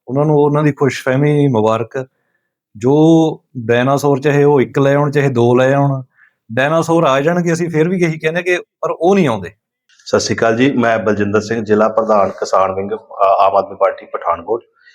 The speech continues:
Speaker 2: ਮੈਂ ਪੰਜਾਬ ਪ੍ਰਧਾਨ ਸ-, ਸਰਦਾਰ ਮਹਿੰਦਰ ਸਿੰਘ ਸਿੱਧੂ ਜੀ, ਜੋ ਚੇਅਰਮੈਨ ਵੀ ਨੇ ਪੰਚਸੀਲ ਪੰਜਾਬ ਦੇ,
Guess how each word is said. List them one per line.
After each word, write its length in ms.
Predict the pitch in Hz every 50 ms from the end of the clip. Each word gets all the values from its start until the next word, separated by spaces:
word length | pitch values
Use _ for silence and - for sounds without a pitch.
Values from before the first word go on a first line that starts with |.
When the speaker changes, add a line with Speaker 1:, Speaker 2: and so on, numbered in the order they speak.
| _ _ _ _ _ _ - 110
Speaker 2:
ਮੈਂ 420 | 113 117 117 117 117 113 113 101 - - -
ਪੰਜਾਬ 380 | 117 107 104 110 110 139 -
ਪ੍ਰਧਾਨ 420 | - 127 123 120 113 110 107 107 107 107 -
ਸ-, 440 | - - 113 110 107 104 101 98 95
ਸਰਦਾਰ 360 | - - 101 98 104 101 104
ਮਹਿੰਦਰ 260 | 107 101 104 104 104
ਸਿੰਘ 180 | 98 101 107 98
ਸਿੱਧੂ 340 | - - 95 98 107 113 110
ਜੀ, 320 | 104 107 107 104 107 107
ਜੋ 360 | 107 107 104 104 101 101 104
ਚੇਅਰਮੈਨ 460 | 104 - 107 107 110 110 117 113 113 107
ਵੀ 160 | 107 110 110
ਨੇ 180 | 107 107 107
ਪੰਚਸੀਲ 420 | 104 - 107 101 98 - 104 104 101
ਪੰਜਾਬ 480 | 104 - 101 95 95 92 92 - - - -
ਦੇ, 140 | 120 143